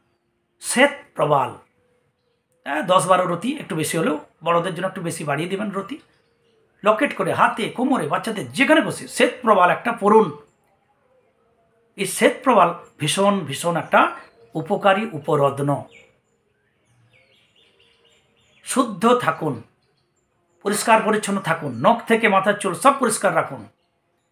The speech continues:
শুক্র ভালো থাকবে। যাদের মাথায় প্রচুর উকুন, আমার ছেলে কি মেয়েরা, শুক্র নিচস্থ, পরিষ্কার নয়,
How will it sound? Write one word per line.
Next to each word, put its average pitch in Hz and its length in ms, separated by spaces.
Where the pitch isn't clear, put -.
শুক্র 262 540
ভালো 131 180
থাকবে। 107 360
যাদের 185 220
মাথায় 226 260
প্রচুর 277 280
উকুন, 226 500
আমার 180 120
ছেলে 214 260
কি 220 100
মেয়েরা, 190 480
শুক্র 302 360
নিচস্থ, 294 440
পরিষ্কার 247 360
নয়, 233 280